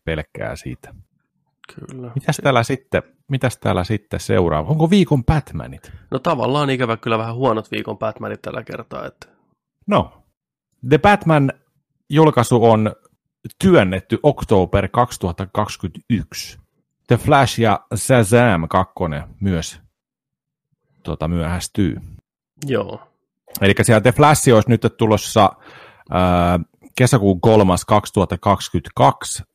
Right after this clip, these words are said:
Speaker 1: ja sitten, tota, Shazam kakkonen olisi tulossa,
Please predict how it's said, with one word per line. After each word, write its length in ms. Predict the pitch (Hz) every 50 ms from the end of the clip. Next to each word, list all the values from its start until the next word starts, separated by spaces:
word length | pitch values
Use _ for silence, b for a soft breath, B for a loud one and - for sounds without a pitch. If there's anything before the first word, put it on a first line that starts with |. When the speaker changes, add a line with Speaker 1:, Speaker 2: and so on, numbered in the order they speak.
| _ _ -
Speaker 1:
ja 540 | 90 87 87 87 80 82 85 85 85 87 85 85 85 82 - - _ - - -
sitten, 480 | - - 98 90 - _ - 90 82
tota, 500 | - 85 80 - _ - 87 82 80 80 - - _ _ _ _ b b b b - 110
Shazam 480 | 90 104 110 107 98 110 104 92 87 87 87
kakkonen 520 | - 101 92 - _ - 107 90 87 80 78
olisi 220 | 78 82 82 -
tulossa, 580 | - 85 78 76 78 76 - - - 90 78